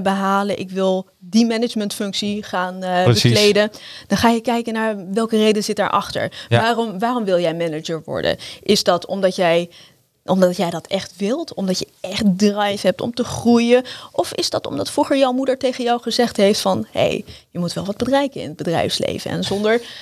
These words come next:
Speaker 1: hè, zonder die managementfunctie,
Speaker 2: Ja.
Speaker 1: dan, dan tel je niet mee."
Speaker 2: Nee.
Speaker 1: Maar als je naar dat soort dingen gaat kijken,
Speaker 2: Ja.
Speaker 1: dan zie je dat bepaalde doelen gewoon af gaan vallen.
Speaker 2: Ja.
Speaker 1: Dus oké, nou, laat die management-, een managersfunctie maar zitten, want eigenlijk is dat niet mijn doel. Dat is
Speaker 2: Nee.
Speaker 1: het,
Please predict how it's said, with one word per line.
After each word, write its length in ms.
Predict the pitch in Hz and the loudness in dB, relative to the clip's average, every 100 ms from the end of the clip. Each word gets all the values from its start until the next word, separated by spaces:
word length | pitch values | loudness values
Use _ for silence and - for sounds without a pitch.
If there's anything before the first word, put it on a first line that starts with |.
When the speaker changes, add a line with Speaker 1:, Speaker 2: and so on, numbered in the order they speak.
| - - | -20 -4
Speaker 1:
hè, 200 | 208 277 | 0 2
zonder 280 | 262 269 269 | 2 2 0
die 100 | 254 | 0
managementfunctie, 720 | 262 269 262 247 277 269 277 | 0 0 -4 -4 -6 -2 2
Speaker 2:
Ja. 160 | - 127 | 4 4
Speaker 1:
dan, 80 | |
dan 140 | 104 247 | 2 -2
tel 200 | 277 277 | -2 -2
je 120 | 262 | -2
niet 200 | 254 220 | -4 -2
mee." 320 | 269 247 151 107 | 0 0 0 2
Speaker 2:
Nee. 180 | 139 | 4
Speaker 1:
Maar 100 | 139 - _ _ _ | 2 -2 _ _ _
als 180 | - 226 | -8 -4
je 80 | 226 | -2
naar 160 | 208 196 185 | -2 -4 -6
dat 180 | 415 - | -8 -2
soort 180 | 262 | -2
dingen 200 | 233 233 | -2 -6
gaat 220 | 208 185 - | -6 -8 -4
kijken, 420 | 349 370 180 156 | -4 -4 -6 -6
Speaker 2:
Ja. 120 | 175 - - - 101 92 - _ | -6 -10 -20 -12 -10 -10 -12 _
Speaker 1:
dan 440 | - 185 220 208 196 | -4 0 2 2 -2
zie 320 | - 247 294 | -2 0 4
je 80 | 214 | 4
dat 220 | 190 185 - | 4 0 0
bepaalde 540 | 185 - 202 165 180 | -2 2 4 6 2
doelen 240 | 175 185 | -4 -8
gewoon 220 | - 190 180 | -6 -6 -2
af 140 | - | -4
gaan 260 | - 480 466 | -4 -6 -4
vallen. 500 | 466 370 190 160 185 | 0 2 2 0 2
Speaker 2:
Ja. 180 | 123 143 | 2 2
Speaker 1:
Dus 240 | 185 - | -2 -10
oké, 320 | - - - | -10 -10 -6
nou, 160 | 254 160 | -2 -2
laat 160 | - | -2
die 100 | - | -2
management-, 340 | 185 202 220 202 | -2 -2 0 2
een 100 | 220 | 4
managersfunctie 640 | 226 233 233 226 254 233 220 | 4 2 -2 -2 -4 -4 -2
maar 140 | 208 | -2
zitten, 340 | 262 370 202 | 0 0 0
want 260 | 208 214 208 | -2 -4 -8
eigenlijk 460 | - 208 226 202 - | -8 -6 -6 -6 -6
is 80 | |
dat 140 | - - | -8 -8
niet 140 | 254 226 | -10 -10
mijn 420 | 233 285 330 226 175 | -2 0 2 2 0
doel. 420 | 185 147 160 - | -2 -2 -4 -6
Dat 160 | - - | -10 -2
is 80 | 113 | 2
Speaker 2:
Nee. 80 | |
Speaker 1:
het, 140 | 117 | 2